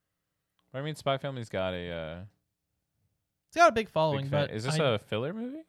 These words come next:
Speaker 2: definitely, I don't believe it's canon.
Speaker 1: Okay.
Speaker 2: It could, they, uh, but, I mean, they could just be copying, um, Demon Slayer.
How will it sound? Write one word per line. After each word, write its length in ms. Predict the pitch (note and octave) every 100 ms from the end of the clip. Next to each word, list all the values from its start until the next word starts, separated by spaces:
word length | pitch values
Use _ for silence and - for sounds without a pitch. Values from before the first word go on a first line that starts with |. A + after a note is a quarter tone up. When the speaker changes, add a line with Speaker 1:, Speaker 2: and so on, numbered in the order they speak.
| F#3
Speaker 2:
definitely, 500 | F3+ F3 G3+ G3 F3+ D#3+
I 100 | D3+
don't 380 | C3+ F3 F3 G3+
believe 320 | E3+ E3 C#3+
it's 140 | C3
canon. 460 | - - G#2+ G2+ - _ _ _ G2
Speaker 1:
Okay. 260 | F#2+ D2 - _ _ _ _ _ _ _ _ _ _ _ _ _ _ _ _
Speaker 2:
It 140 | F3 D3+
could, 340 | - F3+ F3
they, 160 | E3 D3+
uh, 140 | D3+ D3
but, 140 | C#3+
I 100 | C3+
mean, 180 | C#3 C3+
they 80 | C3
could 180 | - C#3
just 160 | C3
be 100 | -
copying, 680 | - C3 C3 A#2 G2+ G#2+ G#2
um, 400 | E2 D#2 - - - _ _ _ _ _ _ _ _ _ _ _ _ _ _ _ -
Demon 240 | A2+ A#2+
Slayer. 360 | - G#2 D#3+